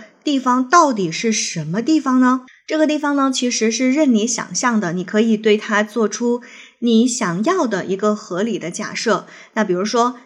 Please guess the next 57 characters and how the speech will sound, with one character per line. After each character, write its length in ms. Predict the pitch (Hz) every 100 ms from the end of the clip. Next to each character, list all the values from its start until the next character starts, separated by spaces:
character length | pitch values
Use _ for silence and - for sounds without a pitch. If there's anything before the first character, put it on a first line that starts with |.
| -
你 100 | 190
说 160 | 240
我 80 | 226
在 200 | 220 240
省 300 | 254 196 156
内 240 | 262 294
选 240 | 240 202 185
择 140 | 202
一 100 | 202
个 400 | 190 208 208 175 - _
这 140 | 226
种 200 | 220 185
革 160 | 165 185
命 400 | 226 233 208 185
气 240 | 185 262
息 280 | 254 254 262
比 180 | 254 180
较 240 | 226 214
浓 240 | 214 180 202
的 100 | 262
地 160 | 269
方， 160 | 254 254
可 140 | 254
以 100 | 226
吗？ 220 | 220 220
可 400 | 220 - 175 165
以。 340 | 214 247 190 - - - -
哎， 180 | 294
我 160 | 359 226
去 160 | 214 277
到 160 | 254
外 300 | 254 320 320
省 280 | 254 220 170
可 200 | 175 196
以 120 | 226
吗？ 240 | 214 208 220
可 340 | - 185 202
以。 280 | 285 196 - - _
就 140 | - 269
比 80 | 233
如 120 | 220
说 200 | 240 254
大 100 | 247
家 160 | 233
说 180 | 233 247
去 200 | 233 247
到 240 | 233 220 220 -
井 240 | - 170 160
冈 200 | 185 240
山 300 | 262 262 254
啊、 220 | 240 220
南 280 | 220 165 196
京 220 | 233 247
啊、 240 | 262 247
北 240 | 240 - -
京 260 | - 220
啊， 280 | 262 254 240